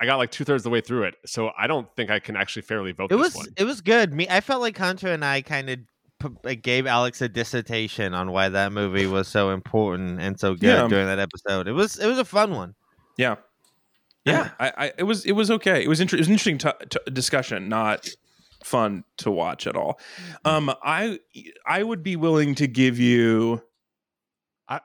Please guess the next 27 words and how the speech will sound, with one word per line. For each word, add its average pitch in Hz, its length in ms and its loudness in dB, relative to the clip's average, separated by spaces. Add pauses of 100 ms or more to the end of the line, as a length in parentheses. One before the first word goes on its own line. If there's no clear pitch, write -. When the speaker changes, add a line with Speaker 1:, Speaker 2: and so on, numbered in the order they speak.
Speaker 1:
I 123 60 2
wanna 208 160 4
move 156 140 4
it 196 40 6
Speaker 3:
Well, 208 60 8
so 120 140 6
Speaker 1:
above, - 920 -2
uh, - 20 -18 (220)
Battleship 113 340 0
Potemkin 107 360 -4
at 82 60 -6
least, 87 260 -6
'cause 101 120 -4
I, 107 140 2
I 113 40 2
feel 135 160 0
like 113 80 -2
that's, - 260 -2 (320)
for - 120 -6
me, 135 100 4
that's 117 140 6
Speaker 3:
Yeah. 113 80 2
Speaker 1:
too 101 100 -2
high. 85 240 0 (160)
Speaker 3:
Easy 185 240 4
above 196 320 0
Potemkin. 139 560 0